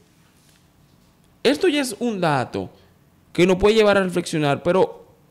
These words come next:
¿cómo es posible que en un solo año se haya incrementado tanto el número de focos de fuego? Podemos deducir de aquí que hay algún poder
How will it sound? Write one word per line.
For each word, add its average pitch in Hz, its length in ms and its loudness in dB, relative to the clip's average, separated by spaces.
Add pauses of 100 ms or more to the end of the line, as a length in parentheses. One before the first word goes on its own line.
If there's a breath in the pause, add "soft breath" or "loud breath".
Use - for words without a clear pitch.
(160)
¿cómo 277 160 0
es 403 60 0
posible 156 720 -2 (720)
que 220 140 4
en 254 100 2
un 392 160 2
solo 226 400 4
año 110 380 -2 (760)
se - 220 -4
haya 202 80 -2
incrementado 202 880 -2
tanto 262 640 -2 (480)
el 180 200 0
número 214 260 2
de 202 100 2
focos 185 320 -2
de 151 80 -2
fuego? 143 460 0 (2000 soft breath)
Podemos 262 380 6
deducir 226 480 0
de 196 80 6
aquí 147 540 0 (340)
que 185 140 0
hay 226 80 4
algún 220 340 2
poder 165 640 4